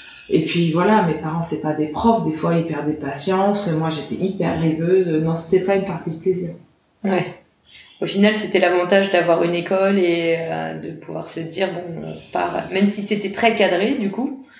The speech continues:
Speaker 2: parce que j'imagine que quand tu fais le cned, le matin, tu peux peut-être faire de la voile, du
Speaker 1: En
Speaker 2: P L T,
Speaker 1: général,
Speaker 2: l'après-midi.
Speaker 1: les familles choisissent de faire école le matin et l'après-midi, c'est libre.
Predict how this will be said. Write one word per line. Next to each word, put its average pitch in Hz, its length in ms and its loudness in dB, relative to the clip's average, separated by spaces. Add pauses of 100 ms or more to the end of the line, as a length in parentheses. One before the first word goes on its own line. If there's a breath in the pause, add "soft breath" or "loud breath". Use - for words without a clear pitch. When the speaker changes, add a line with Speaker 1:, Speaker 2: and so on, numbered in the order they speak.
(140 loud breath)
Speaker 2:
parce - 80 -20
que 175 80 -6
j'imagine 170 500 -2
que 170 80 -6
quand 165 200 -10
tu - 140 -14
fais 180 120 -6
le 165 180 -6
cned, 196 460 0 (1200 loud breath)
le 185 100 0
matin, 202 400 4
tu - 160 -4
peux 175 160 -4
peut-être 180 420 -2
faire 170 220 -4
de 165 80 -4
la 170 300 4
voile, 180 420 0 (160)
du 170 160 -6
Speaker 1:
En 185 60 0
Speaker 2:
P 175 60 4
L 269 200 4
T, 277 80 0
Speaker 1:
général, 202 320 6
Speaker 2:
l'après-midi. 226 300 4
Speaker 1:
les 175 80 0
familles 240 380 2
choisissent 240 500 -4
de 196 380 2
faire 196 240 -2
école 269 340 2
le 247 40 2
matin 233 460 0
et 196 80 -4
l'après-midi, 196 520 -2
c'est 208 140 -2
libre. 170 260 -6